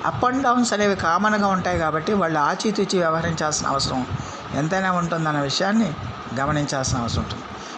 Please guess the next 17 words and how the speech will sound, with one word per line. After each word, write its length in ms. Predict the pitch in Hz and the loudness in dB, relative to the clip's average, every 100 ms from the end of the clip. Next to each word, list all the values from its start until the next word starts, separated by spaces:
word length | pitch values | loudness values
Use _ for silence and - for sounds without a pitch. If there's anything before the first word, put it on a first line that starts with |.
| - | -2
అలాగే 220 | 185 247 | 0 2
ఆరోగ్య 500 | 208 185 233 277 240 | 4 4 4 2 2
విషయంలో 320 | 247 240 233 | 0 2 2
కూడా 180 | 220 208 | 2 2
ఈ 160 | 220 185 | 2 2
రాశికి 360 | 175 170 175 | 2 0 -2
చెందిన 180 | 180 175 | 0 0
జాతకులు 360 | 160 160 180 160 | 0 0 0 0
జాగ్రత్తగా 440 | 143 160 - 185 | 0 0 0 0
ఉండాలి. 380 | 180 180 190 202 - - - - | 2 2 0 -2 -4 -12 -6 -2
ముఖ్యంగా 340 | 160 240 233 | 0 2 2
దీర్ఘకాలిక 720 | 196 170 208 226 220 226 226 220 | 2 2 2 2 2 2 2 2
వ్యాధులతో 420 | 214 208 208 208 | 2 2 0 0
బాధపడుతున్న 640 | 196 190 196 180 185 180 | 0 0 -2 -4 -2 0
వాళ్ళు 320 | 170 196 208 | 2 2 2
ఈ 120 | 170 170 | 2 0
సంవత్సరం, 720 | 165 170 170 226 147 - | 0 0 0 0 0 -4